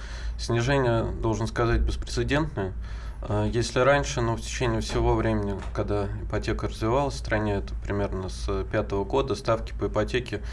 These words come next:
незначительно колебались в пределах двенадцати, пятна-, э,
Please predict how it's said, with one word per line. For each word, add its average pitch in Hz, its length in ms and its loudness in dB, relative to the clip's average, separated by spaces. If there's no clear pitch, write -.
незначительно 117 640 0
колебались 123 500 2
в - 60 -8
пределах 107 480 0
двенадцати, 123 480 0
пятна-, 110 320 -2
э, 104 280 -2